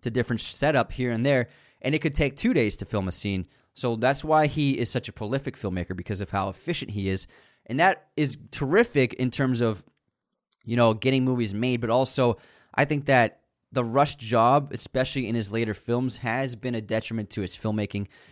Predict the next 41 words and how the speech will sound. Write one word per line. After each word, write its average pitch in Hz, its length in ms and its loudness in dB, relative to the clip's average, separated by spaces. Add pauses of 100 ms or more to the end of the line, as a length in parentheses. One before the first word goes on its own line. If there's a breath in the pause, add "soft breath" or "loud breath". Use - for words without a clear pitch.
And 143 140 0
I 156 60 2
think 185 300 -4
that 143 360 4 (400 soft breath)
if 143 200 0
they 147 160 4
had 127 120 2
spent - 260 -2
more 127 160 0
time 123 460 0
working 131 420 -2
on 120 120 0
the 110 140 -4
accents 117 540 -4
of 101 160 -2
the 104 240 -6
actors 135 640 -2 (360)
and 117 160 -6
really, 139 280 0
like, 120 160 0
maybe 120 260 -2
taking 123 360 -2
their 117 100 2
time 117 260 0
with 101 80 -8
the 104 80 -10
scenes, 120 440 -4
maybe 117 320 -2
they 117 100 -2
could 120 140 -8
have 107 100 -4
fixed - 340 -6
the - 80 -4
performances 117 800 0 (320 soft breath)
and 113 160 -4
made 123 160 -2
sure 123 140 -2
that 110 180 0
everyone's 120 400 -2
accent 113 400 -2
was 107 140 -6